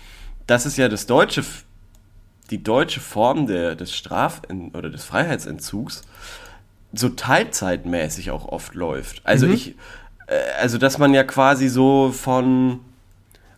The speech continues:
Speaker 1: acht bis achtzehn Uhr eigentlich noch irgendwie woanders sein kann, aber dann halt irgendwie im Gefängnis schläft oder so. Ich weiß, also bei Uli Hoeneß war das <laughs> zumindest so.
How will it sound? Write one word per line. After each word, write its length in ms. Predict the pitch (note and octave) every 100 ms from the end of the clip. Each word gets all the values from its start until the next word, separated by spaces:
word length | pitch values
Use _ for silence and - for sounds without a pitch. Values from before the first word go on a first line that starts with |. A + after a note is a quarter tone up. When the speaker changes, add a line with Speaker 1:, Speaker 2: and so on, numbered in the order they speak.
| -
Speaker 1:
acht 380 | A#2+ D#3 - -
bis 240 | C#3+ C#3
achtzehn 460 | - B2+ - D3+ C#3
Uhr 380 | C#3 C#3 D#3 F3+
eigentlich 420 | B2 C#3 C#3 C#3
noch 380 | C#3 C#3 - - _
irgendwie 600 | A#2+ C3+ C3 B2+ B2 A#2+
woanders 560 | A#2 A2+ F#3 - - _ -
sein 300 | G#2 G2 F#2+
kann, 260 | A2+ C#3
aber 180 | - A2+
dann 200 | A#2 B2
halt 240 | B2 B2+ A#2+
irgendwie 320 | A#2+ A2+ A#2
im 120 | A2+
Gefängnis 420 | G#2 A#2+ C#3+ -
schläft 480 | - G2 F#2+ C#3 -
oder 200 | C3+ C#3+
so. 260 | C#3+ D#3 F#3 - - - -
Ich 100 | A2+
weiß, 240 | A#2 A#2
also 180 | - G2+
bei 120 | G2+
Uli 200 | A2+ A2
Hoeneß 300 | G#2+ B2 D#3
war 120 | D#3 D3+
das 140 | D#3
<laughs> 80 | -
zumindest 420 | D3+ C#3+ C#3+ -
so. 240 | C3 E3+